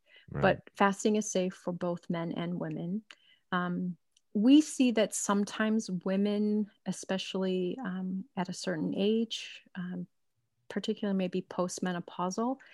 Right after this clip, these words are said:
Speaker 2: they may need to do a little bit longer fast to experience some of the benefits.
Speaker 1: Mm-hmm.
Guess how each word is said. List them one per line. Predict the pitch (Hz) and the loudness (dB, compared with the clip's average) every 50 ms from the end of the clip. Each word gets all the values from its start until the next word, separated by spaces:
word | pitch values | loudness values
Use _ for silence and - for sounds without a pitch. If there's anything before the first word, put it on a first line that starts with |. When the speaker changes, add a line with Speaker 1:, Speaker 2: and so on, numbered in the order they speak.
| - - - _ _ - | -20 -20 -20 _ _ 6
Speaker 2:
they | 208 208 220 | 6 8 8
may | 214 208 196 196 196 | 8 6 6 6 4
need | 202 202 196 190 190 185 | 4 4 4 2 2 0
to | - - | -2 -4
do | 175 - 175 175 | -4 -2 0 0
a | 175 | 0
little | 170 175 170 170 | 0 0 -2 -2
bit | - 175 - - | -2 -4 -4 -2
longer | - 170 170 170 170 170 180 180 202 214 226 | -2 -2 0 0 0 0 0 0 0 -2 -2
fast | - - - 220 226 247 277 269 - - - - - _ - | -2 -2 0 0 0 0 -2 -4 -8 -14 -16 -18 -18 _ -12
to | - - 190 | -8 -6 -6
experience | 190 - - - - 190 185 190 196 196 202 196 - | -6 -8 -10 -8 -6 -4 -2 -2 0 -2 -2 -4 -6
some | - - - - 196 | -8 -6 -4 -2 0
of | 190 190 | 0 0
the | 196 | 0
benefits. | 185 185 185 185 202 196 - 254 269 285 - - - - - - - | 0 -2 -2 -2 -2 -4 -4 -6 -6 -6 -6 -8 -8 -10 -10 -10 -10
Speaker 1:
Mm-hmm. | 90 82 | -10 -10